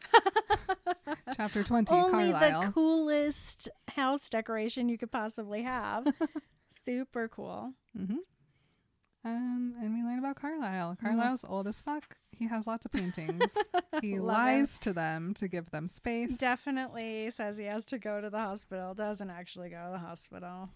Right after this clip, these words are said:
Speaker 2: He's
Speaker 1: Whatever.
Speaker 2: lived in every city. He's met every
Speaker 1: <laughs>
Speaker 2: person. Um. <laughs>
Speaker 1: He's so cool. And then they were like, she's like, "Well, what about your bedroom?"
Speaker 2: Mm-hmm.
Speaker 1: <laughs>
Speaker 2: Like,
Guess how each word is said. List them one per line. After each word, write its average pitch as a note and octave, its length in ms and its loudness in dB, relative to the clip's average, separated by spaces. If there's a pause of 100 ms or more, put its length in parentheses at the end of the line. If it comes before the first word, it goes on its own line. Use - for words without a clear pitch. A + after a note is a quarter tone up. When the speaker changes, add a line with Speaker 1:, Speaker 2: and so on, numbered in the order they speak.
Speaker 2:
He's G3 200 -2
Speaker 1:
Whatever. F#3 200 -12 (100)
Speaker 2:
lived G3 300 -4
in G3 120 0
every F#3 240 -2
city. F3 580 -4
He's G3 200 -2
met E3 280 -4
every - 160 -4
Speaker 1:
<laughs> C#4+ 60 -2
Speaker 2:
person. E3+ 880 -4 (520)
Um. E3 640 -4 (140)
<laughs> F4 160 6
Speaker 1:
He's D#4+ 240 6
so G#3+ 560 2 (220)
cool. B3+ 420 2 (760)
And D#4 160 0
then D#4+ 100 2
they F4+ 140 0
were G4+ 120 -2
like, A3 400 -2
she's C4 220 -8
like, B3 140 -4 (760)
"Well, D#4+ 160 -4
what F4 140 -2
about E4 240 -2
your F4+ 180 0
bedroom?" A3+ 840 -6 (200)
Speaker 2:
Mm-hmm. G3+ 640 0 (140)
Speaker 1:
<laughs> F#4 120 0
Speaker 2:
Like, - 160 0